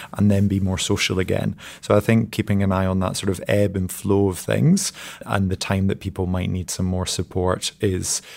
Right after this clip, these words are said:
if things are feeling persistently very, very difficult, um, and they're not having contact with anyone for several weeks, then yes, I would be concerned about anyone not having contact with anybody at all for several weeks.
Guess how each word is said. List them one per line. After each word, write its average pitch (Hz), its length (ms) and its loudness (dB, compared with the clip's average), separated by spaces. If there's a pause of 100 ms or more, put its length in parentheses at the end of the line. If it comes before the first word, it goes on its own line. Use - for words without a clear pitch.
(200)
if 104 180 2
things 98 360 2
are 95 80 2
feeling 92 360 0
persistently 92 1000 -2
very, 98 400 2
very 85 260 0
difficult, 110 520 0 (460)
um, 92 480 2
and 90 200 2
they're 90 80 0
not 90 260 0
having 87 260 -2
contact - 580 0
with 90 340 -2
anyone 92 540 2
for 87 480 2 (260)
several 92 380 2
weeks, 101 320 2
then 117 180 4
yes, 117 300 2
I - 20 -4
would 107 160 2
be 98 120 0
concerned 85 480 -2
about 87 260 0 (140)
anyone 90 360 0
not 92 220 0
having 90 300 -4
contact - 500 -2
with - 160 -4
anybody 87 400 -2
at - 180 -6
all 95 220 4
for - 140 -6
several 92 360 -2
weeks. - 360 0